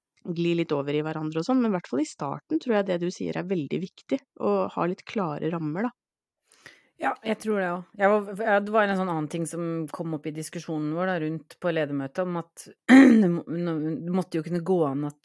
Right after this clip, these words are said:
Speaker 2: hvis jeg hadde brukt bilen, at jeg tok, hvis jeg så at det var søppel i bilen da, at jeg kunne ta med og kaste det.
Speaker 1: Mm.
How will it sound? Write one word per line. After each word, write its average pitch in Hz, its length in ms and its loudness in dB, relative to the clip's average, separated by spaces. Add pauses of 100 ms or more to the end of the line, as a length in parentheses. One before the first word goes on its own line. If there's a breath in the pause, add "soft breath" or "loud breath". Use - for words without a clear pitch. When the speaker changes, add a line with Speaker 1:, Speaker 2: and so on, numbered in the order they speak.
Speaker 2:
hvis - 300 -8
jeg 139 80 0
hadde 143 180 -4
brukt 147 320 -12
bilen, 139 320 -2
at 160 120 -4
jeg 151 100 -4
tok, - 280 -10
hvis 160 180 -4
jeg 170 120 0
så 147 460 -4
at 143 100 -8
det 165 100 -6
var 156 120 -2
søppel - 420 -12
i 151 60 -6
bilen 147 320 -4
da, 202 100 -2
at - 480 -20
jeg 170 140 -2
kunne 180 180 0
ta 165 260 2
med 147 180 -4
og - 60 -10
kaste - 380 -10
det. 240 180 4 (920)
Speaker 1:
Mm. 175 220 -8